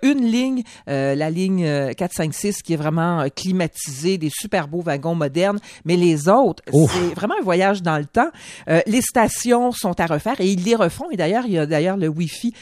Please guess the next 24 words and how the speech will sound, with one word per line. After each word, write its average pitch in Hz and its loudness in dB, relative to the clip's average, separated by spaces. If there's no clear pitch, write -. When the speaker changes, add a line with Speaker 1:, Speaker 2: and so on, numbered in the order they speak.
Speaker 1:
à 143 -6
la 165 -2
plupart 208 -4
des 160 -4
stations. 147 -2
Speaker 2:
Mhm. 113 2
Speaker 1:
Le 214 8
système 294 0
de 180 2
bus 208 -2
est 180 -4
une 170 4
horreur 143 -2
à 185 0
New 170 2
York, 190 0
Speaker 2:
C'est 135 8
effrayant. 110 6
Speaker 1:
littéralement, 165 4
et 247 2
la 233 4
circulation 180 -2
est - -6
infernale. 135 -2